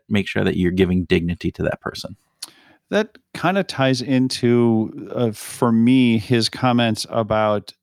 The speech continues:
Speaker 2: uh, how he dissects a couple things from burnout. One is, um, working h-, working harder doesn't necessarily mean that you're gonna do better in your job.
Speaker 1: Right.
Speaker 2: And, right? And loving your job doesn't necessarily mean that you're gonna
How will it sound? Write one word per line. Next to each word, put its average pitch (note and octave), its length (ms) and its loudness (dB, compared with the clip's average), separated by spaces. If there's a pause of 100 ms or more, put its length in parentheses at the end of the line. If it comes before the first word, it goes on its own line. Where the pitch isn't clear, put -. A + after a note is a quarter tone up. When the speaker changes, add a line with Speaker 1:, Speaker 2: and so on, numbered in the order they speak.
Speaker 2:
uh, G2+ 240 -4
how G#2 360 -4
he A#2+ 340 -2
dissects A2 840 -2
a A#2 100 -2
couple - 300 -6
things G2 360 -6
from G#2 340 -4
burnout. G2 380 0
One B2 220 2
is, G#2+ 260 -2 (420)
um, G#2+ 340 0
working D3 400 -2
h-, A#2+ 60 -8 (160)
working D3 340 -2
harder A#2 520 -2 (440)
doesn't B2 320 0
necessarily B2 500 0
mean A#2 160 2
that A2+ 140 -2
you're A2+ 100 -2
gonna G#2+ 100 2
do G#2 120 0
better G#2 240 2
in G#2 80 0
your G#2 120 0
job. F#2+ 380 -2 (500)
Speaker 1:
Right. G#2+ 120 0 (140)
Speaker 2:
And, G#2 320 -4 (140)
right? A2+ 380 -2
And A#2+ 240 0
loving D#3+ 400 0
your A#2+ 120 0
job G#2+ 320 0
doesn't A2+ 240 0
necessarily A2+ 480 0
mean A2 180 4
that G2+ 140 0
you're G#2 100 -2
gonna G2+ 240 0